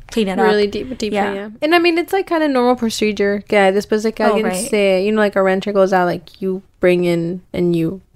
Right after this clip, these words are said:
Speaker 1: Clean,
Speaker 2: clean. You
Speaker 1: get
Speaker 2: deep
Speaker 1: it
Speaker 2: clean.
Speaker 1: ready
Speaker 2: Yeah.
Speaker 1: for next, like, um,
Speaker 2: Tenant.
Speaker 1: tenant, yeah.
Speaker 2: Y entonces, el diecisiete de marzo del dos mil veintidós,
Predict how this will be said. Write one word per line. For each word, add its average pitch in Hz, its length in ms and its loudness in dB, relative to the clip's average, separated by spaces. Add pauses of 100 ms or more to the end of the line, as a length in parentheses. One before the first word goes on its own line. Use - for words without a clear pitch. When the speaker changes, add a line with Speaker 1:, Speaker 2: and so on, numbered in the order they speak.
(160)
Speaker 1:
Clean, 214 220 -6
Speaker 2:
clean. 196 340 0
You 220 60 -4
Speaker 1:
get 208 80 0
Speaker 2:
deep 269 100 2
Speaker 1:
it - 20 -20
Speaker 2:
clean. - 140 2
Speaker 1:
ready 196 120 0 (120)
Speaker 2:
Yeah. 208 400 0 (300)
Speaker 1:
for 190 320 2
next, 185 440 -6
like, 185 280 -4
um, 185 420 -4
Speaker 2:
Tenant. 196 420 -2
Speaker 1:
tenant, 185 400 -4
yeah. 196 220 -6 (960)
Speaker 2:
Y 277 80 0
entonces, 277 680 0
el 254 140 2
diecisiete 247 520 2
de 302 120 2
marzo 240 480 0
del 220 140 2
dos 208 200 -2
mil 208 160 0
veintidós, 220 880 0